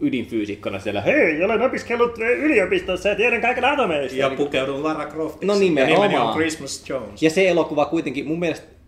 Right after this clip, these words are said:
Speaker 1: niinku
Speaker 2: Mutta juuri sen
Speaker 1: No joo.
Speaker 2: takia se on varmaan parempi kuin toi. Mutta tota, äh, siis mä olin sanomassa sitä, että siis kyllä mä tykkään siitä alusta, missä Bond ikään kuin jää vangiksi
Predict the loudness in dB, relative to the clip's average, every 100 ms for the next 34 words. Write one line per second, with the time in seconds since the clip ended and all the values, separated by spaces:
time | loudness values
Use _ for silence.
0 | -18 -8 -2 0 2 4 4 4 4 4
1 | 2 0 -2 0 0 0 -6 -8 -8 -6
2 | -6 -8 -14 -14 -12 -12 -12 -14 -12 -8
3 | -8 -4 -6 -6 -12 -10 -10 -12 -20 -20
4 | -20 -16 -6 -4 -4 -10 -16 -14 -8 -6
5 | -4 -6 -8 -10 -6 -6 -6 -10 -10 -12
6 | -12 -18 -14 -16 -10 -8 -8 -8 -10 -10
7 | -10 -8 -10 -10 -8 -8 -8 -12 -16 -16
8 | -16 -14 -14 -14 -18 -18 -16 -16 -14 -12
9 | -12 -12 -12 -12 -14 -16 -16 -18